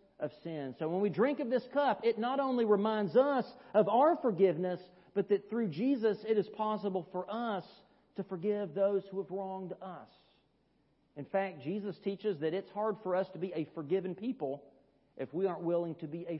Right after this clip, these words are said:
forgiving people. So the Lord's Supper reminds us that the church is to be a restoring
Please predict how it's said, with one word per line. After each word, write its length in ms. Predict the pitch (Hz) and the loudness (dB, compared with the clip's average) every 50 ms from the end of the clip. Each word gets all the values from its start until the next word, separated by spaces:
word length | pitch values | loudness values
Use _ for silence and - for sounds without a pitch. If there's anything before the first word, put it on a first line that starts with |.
| 156 - | -8 -10
forgiving 680 | - 151 135 120 143 147 127 143 190 196 185 156 123 98 - - _ _ _ _ _ _ | -12 -12 -10 -8 -6 -6 -6 -6 -6 -6 -6 -8 -10 -12 -16 -20 _ _ _ _ _ _
people. 360 | - 160 156 147 - - - - _ _ _ _ _ _ _ _ _ _ _ _ _ _ _ _ _ _ _ _ _ _ _ _ | -12 -10 -10 -10 -12 -18 -20 -20 _ _ _ _ _ _ _ _ _ _ _ _ _ _ _ _ _ _ _ _ _ _ _ _
So 100 | - 190 | -4 -4
the 80 | 170 170 | -2 -2
Lord's 340 | 170 175 220 254 247 - - | 0 2 2 2 0 0 -4
Supper 240 | - 240 220 220 220 | -8 -8 -6 -4 -2
reminds 500 | 220 220 208 214 220 233 247 233 156 135 | -2 -2 -2 -4 -6 -8 -8 -8 -8 -10
us 200 | 117 90 85 - _ _ _ _ _ _ _ _ _ _ _ _ _ _ - | -12 -14 -16 -20 _ _ _ _ _ _ _ _ _ _ _ _ _ _ -10
that 120 | 147 - | -8 -8
the 80 | - 120 | -8 -10
church 420 | - - - 208 233 247 240 - | -8 -6 -2 -2 -2 -2 -2 -6
is 100 | 214 190 - | -8 -8 -8
to 80 | 196 | -8
be 120 | 170 202 196 | -4 -2 -2
a 60 | 180 | -2
restoring 840 | 147 139 131 - - - - 180 190 202 220 220 220 214 214 196 | -2 -2 -6 -8 -12 -8 -4 -2 -2 -2 -2 -4 -6 -8 -10 -10